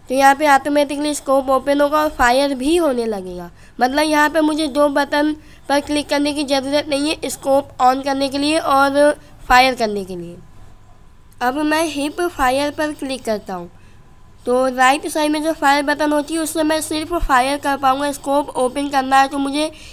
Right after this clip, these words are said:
स्कोप वाली बटन यूज़ करनी पड़ेगी, मतलब मुझे दो बटनों का यूज़ करना पड़ेगा स्कोप ऑन करने के लिए और फायर करने के लिए। अब आता है कस्टम। कस्टम में जैसे मान लीजिए असॉल्ट राइफल है, एसएमजी है,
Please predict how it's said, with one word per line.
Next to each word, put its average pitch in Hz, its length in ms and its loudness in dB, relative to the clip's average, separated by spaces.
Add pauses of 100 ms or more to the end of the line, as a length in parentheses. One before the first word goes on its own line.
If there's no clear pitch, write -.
(120)
स्कोप 277 400 -2
वाली 277 240 2
बटन 269 300 -2
यूज़ 269 260 -2
करनी 240 240 -2
पड़ेगी, 196 320 -6
मतलब 269 360 -2 (400)
मुझे 277 300 0
दो 285 240 2
बटनों 277 400 0
का 285 200 2
यूज़ 269 300 -4
करना 262 240 -2
पड़ेगा 262 420 0 (120)
स्कोप 269 380 -2
ऑन 262 200 2
करने 262 240 -4
के 262 120 -8
लिए 277 160 -4
और 285 300 -2
फायर 247 380 -2
करने 226 300 -4
के 185 120 -10
लिए। 175 220 -14 (520)
अब 269 180 6
आता 294 240 6
है 320 120 4
कस्टम। 247 580 -2 (960)
कस्टम 277 420 0
में 311 240 4
जैसे 269 340 2
मान 277 200 4
लीजिए 262 540 0 (280)
असॉल्ट 285 420 2
राइफल 254 520 2
है, 285 100 0 (100)
एसएमजी 254 560 0
है, 269 200 4